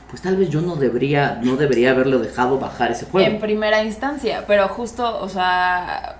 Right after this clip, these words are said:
Speaker 2: platicaba con, con mi hermano de esto y me decía, es que, o sea, él tiene dos chavitos, y dice, "Es que uno tiene que jugar todo lo que ellos juegan y piden,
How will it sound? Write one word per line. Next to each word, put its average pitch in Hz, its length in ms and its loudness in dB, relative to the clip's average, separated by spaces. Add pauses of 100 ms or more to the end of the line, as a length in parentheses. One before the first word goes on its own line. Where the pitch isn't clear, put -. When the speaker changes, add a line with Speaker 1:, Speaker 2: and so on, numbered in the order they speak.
Speaker 2:
platicaba 208 580 2
con, 185 200 -2 (200)
con 185 220 -6
mi 185 80 -6
hermano 196 380 0
de 196 60 0
esto 196 180 -6
y - 20 -2
me 180 120 -4
decía, 185 400 -2
es 214 160 -2
que, 262 400 -4
o 190 40 -10
sea, 196 120 -6
él 196 60 -8
tiene 254 220 -6
dos 196 160 -4
chavitos, 196 480 -8 (360)
y 185 180 -2
dice, 190 240 -4
"Es 220 120 0
que 254 320 -4
uno 254 260 0
tiene 247 160 -4
que 226 80 -6
jugar 190 420 -2 (140)
todo 226 260 0
lo 202 140 0
que 202 120 -6
ellos 196 200 -4
juegan 196 320 0
y 170 40 -10
piden, 190 380 -8